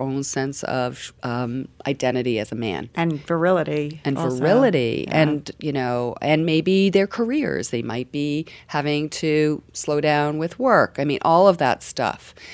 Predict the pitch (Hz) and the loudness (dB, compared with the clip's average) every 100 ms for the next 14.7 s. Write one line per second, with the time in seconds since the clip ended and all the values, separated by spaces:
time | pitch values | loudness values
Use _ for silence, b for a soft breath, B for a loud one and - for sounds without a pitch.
0 | B B B 156 156 147 143 139 - - | B B B 0 2 2 0 -2 -8 -2
1 | 156 156 - - 160 165 240 233 - 175 | 0 0 -2 0 4 4 2 0 2 4
2 | 170 170 - - - - 147 - - 147 | 6 4 2 -6 -10 -4 -4 -6 -10 -8
3 | - 156 190 208 214 233 - 151 - 139 | -6 -2 0 0 0 -2 -6 -8 -6 -8
4 | - 156 165 175 175 170 - 151 143 - | -2 0 0 0 0 -2 -2 -4 -6 -10
5 | - - 165 147 139 - 147 - 151 147 | -20 -8 -4 -2 -4 0 0 0 -4 -4
6 | 143 143 151 185 B B B B - 175 | -4 -4 -4 -6 B B B B 0 2
7 | 190 185 - 156 160 - 165 - 151 160 | 2 0 -2 -2 -4 -2 -2 -2 -2 0
8 | 165 196 - - 175 190 - 170 269 494 | 0 -2 -4 -6 -2 -2 -4 -2 -2 0
9 | 196 160 139 151 156 170 185 294 240 214 | -2 -4 -6 -6 -8 -6 -6 -4 -4 -4
10 | 185 190 - 180 180 160 - 151 151 151 | -4 -4 -4 -4 -2 -6 -6 -6 -4 -6
11 | - _ _ - - - - - 165 254 | -8 _ _ -20 -20 -18 -16 -6 -2 0
12 | - 349 - 65 - - - b b 156 | 0 -2 -4 -8 -10 -12 -18 b b 2
13 | 151 - 214 226 220 175 175 170 160 139 | 2 2 2 4 2 0 2 2 0 0
14 | 143 170 139 170 226 - | 6 6 6 2 2 -4